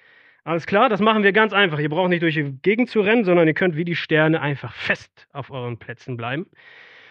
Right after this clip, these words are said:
Und wir machen das nach Mäuschen, mach mal Piep-Prinzip.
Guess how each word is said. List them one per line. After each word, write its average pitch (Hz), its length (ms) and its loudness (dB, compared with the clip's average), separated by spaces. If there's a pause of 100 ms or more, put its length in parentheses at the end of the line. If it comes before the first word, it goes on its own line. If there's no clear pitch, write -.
(220)
Und 160 140 -2
wir 160 100 4
machen 175 220 4
das 160 140 0
nach 160 280 0
Mäuschen, 208 640 2 (320)
mach 170 260 -4
mal 160 200 0
Piep-Prinzip. - 640 -10